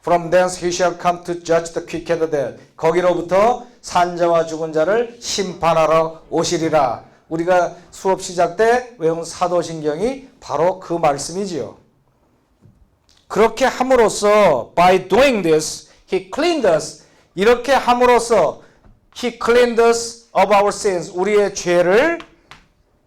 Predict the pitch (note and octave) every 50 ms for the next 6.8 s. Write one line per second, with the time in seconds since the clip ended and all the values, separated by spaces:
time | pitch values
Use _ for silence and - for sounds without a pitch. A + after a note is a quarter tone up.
0 | _ _ _ _ _ _ - - - A#3+ G#3 F3 - F#3 F3+ F3+ F3 E3 - -
1 | D3+ C#3 - - - B2 - - A3 G3 D#3 C#3+ F3 A#3 C#4+ C#4+ C#4+ - - C#4
2 | A#3+ G#3+ G#3 G#3+ G#3+ G#3+ A3 A3+ A3+ A3+ - - _ _ _ _ _ _ _ _
3 | - C3 D3 D#3+ E3+ E3+ - - D#3+ C3 B2 A#2+ - D#3+ F3+ G#3 A#3 A3+ A3 A3
4 | G#3+ - F3+ F#3 F#3+ F#3+ A#3+ D4+ D#4+ - - - _ _ - - F3+ E3+ G#3 C4
5 | D4 C#4+ - - - D4 C4 B3 A#3+ A#3 A#3 A3+ G#3 F3+ D#3+ C#3 B2 A2+ G#2 -
6 | - _ - - - B3 A3 - A3 G#3+ G3+ G3 F#3 - -